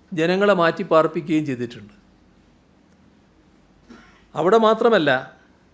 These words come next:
പ്രളയസാധ്യതയും ഉരുൾപൊട്ടലടക്കമുള്ള മറ്റ് പ്രകൃതിക്ഷോഭങ്ങൾക്കും സാധ്യതയുണ്ടെന്ന് മുൻകൂട്ടി വിവരം ലഭിച്ച പ്രദേശങ്ങളിലെല്ലാം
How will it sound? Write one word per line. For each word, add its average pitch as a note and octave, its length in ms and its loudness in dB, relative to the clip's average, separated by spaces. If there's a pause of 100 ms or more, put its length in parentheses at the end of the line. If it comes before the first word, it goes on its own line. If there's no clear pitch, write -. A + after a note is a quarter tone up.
(180)
പ്രളയസാധ്യതയും F#3+ 960 0 (880)
ഉരുൾപൊട്ടലടക്കമുള്ള F#3 1160 0 (240)
മറ്റ് D#3 260 -2
പ്രകൃതിക്ഷോഭങ്ങൾക്കും F3+ 1120 -2 (680)
സാധ്യതയുണ്ടെന്ന് G#3 1080 0 (360)
മുൻകൂട്ടി G#3 500 -4
വിവരം G#3 340 4
ലഭിച്ച F#3 340 2
പ്രദേശങ്ങളിലെല്ലാം F3+ 1300 0